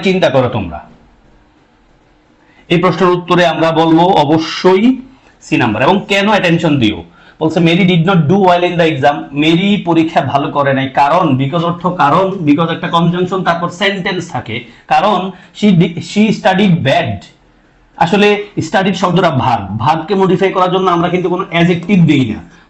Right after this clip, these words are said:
ভার্বকে মডিফাই করার জন্য আমরা একটা অ্যাডভার্ব নেই। ফলে এ নাম্বার বাক্যটা ভুল, অপশনটা ভুল। বি নাম্বারে আসো, "She was a badly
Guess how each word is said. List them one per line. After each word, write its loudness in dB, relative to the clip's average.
ভার্বকে -2
মডিফাই 2
করার 2
জন্য 0
আমরা 0
একটা -2
অ্যাডভার্ব 0
নেই। -2
ফলে 0
এ 2
নাম্বার 2
বাক্যটা -2
ভুল, 2
অপশনটা 0
ভুল। -2
বি 2
নাম্বারে 2
আসো, -4
"She 4
was 4
a 2
badly 2